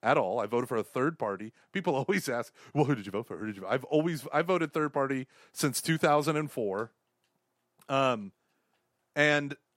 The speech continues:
I have no problem with that. And if you tell me I'm throwing away my vote, you're an idiot. I think a two-party system is stupid.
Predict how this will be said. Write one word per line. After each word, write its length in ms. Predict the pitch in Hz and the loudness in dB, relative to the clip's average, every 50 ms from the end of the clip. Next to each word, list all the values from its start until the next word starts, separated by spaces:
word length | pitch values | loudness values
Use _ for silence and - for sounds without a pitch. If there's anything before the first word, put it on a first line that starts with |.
| _ _ _ _ - | _ _ _ _ 4
I 260 | 147 160 165 165 160 | 6 6 8 6 6
have 180 | 165 143 120 127 | 6 4 4 6
no 160 | 135 208 208 | 4 6 6
problem 260 | 202 208 190 190 185 | 8 6 6 6 4
with 160 | 180 175 165 | 2 0 2
that. 280 | - 175 170 170 175 147 | 4 4 4 4 4 2
And 100 | 139 135 | 0 -2
if 80 | 120 107 | -2 -2
you 100 | 151 147 | -4 0
tell 160 | - 165 156 | 2 2 2
me 80 | 156 156 | 2 0
I'm 120 | 143 131 | -2 0
throwing 240 | - 160 147 147 156 | 2 2 2 4 4
away 180 | 147 147 147 | 4 2 2
my 120 | 147 143 131 | 2 0 2
vote, 280 | 131 139 135 139 - - | 4 4 4 4 2 0
you're 240 | 120 123 139 160 160 | 2 4 4 4 4
an 80 | 147 | 4
idiot. 360 | 131 123 127 127 123 127 - _ _ _ _ - | 2 2 2 2 0 0 -4 _ _ _ _ 0
I 120 | 117 127 139 | 2 2 4
think 160 | 160 160 135 135 | 4 4 2 2
a 20 | |
two-party 380 | - - 151 - 143 139 139 131 | 2 2 2 4 4 2 2 2
system 320 | - 151 139 - 156 139 | -2 -4 -6 -4 -6 -6
is 80 | 143 135 | -6 -8
stupid. 540 | - - - 123 113 101 - 107 107 107 | -8 -6 -4 -4 -4 -2 -2 -4 -4 -6